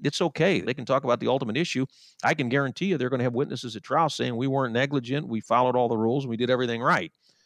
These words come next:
And so if they don't wanna answer that question or discuss that issue with you, again, it goes back to the same thing we said. Look,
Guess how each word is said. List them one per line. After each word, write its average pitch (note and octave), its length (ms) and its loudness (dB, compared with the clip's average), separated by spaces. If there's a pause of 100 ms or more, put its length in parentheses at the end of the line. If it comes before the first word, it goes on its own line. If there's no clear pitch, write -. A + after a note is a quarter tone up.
(240)
And A2 160 0
so B2 180 4
if G#2 100 2
they C3 120 4
don't C#3+ 160 2
wanna C3 160 0
answer C3+ 400 -4
that A2+ 180 0
question A2+ 460 -2
or A2 60 -4
discuss G2+ 480 -4
that G#2 200 0
issue C#3 300 -2
with G2 220 0
you, A#2 180 -4 (380)
again, C#3 200 0
it - 80 -4
goes B2 160 0
back B2 220 2
to A2 60 -14
the A2 100 -2
same A#2 240 -2
thing G#2+ 120 -4
we G#2+ 100 -4
said. C3+ 260 2
Look, A#2 220 2